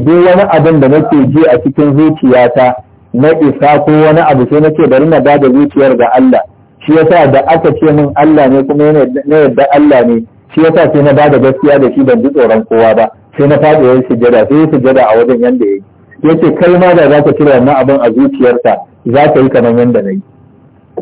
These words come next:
Yanzu shi wannan ai babban fasto ne.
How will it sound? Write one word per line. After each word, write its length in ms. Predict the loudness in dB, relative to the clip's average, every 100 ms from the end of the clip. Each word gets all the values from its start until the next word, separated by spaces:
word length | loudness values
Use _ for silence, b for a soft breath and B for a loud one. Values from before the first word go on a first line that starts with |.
| -18 -20 -20 -20 _ -20 -20 -20 -20 _ -20 -20 -20 -20 -20 -18 -18 -20 _ _ _ -14
Yanzu 180 | -8 -6
shi 60 | -2
wannan 260 | -2 0 0
ai 120 | 0
babban 320 | 0 -2 -2
fasto 340 | -2 -2 -4
ne. 80 | -8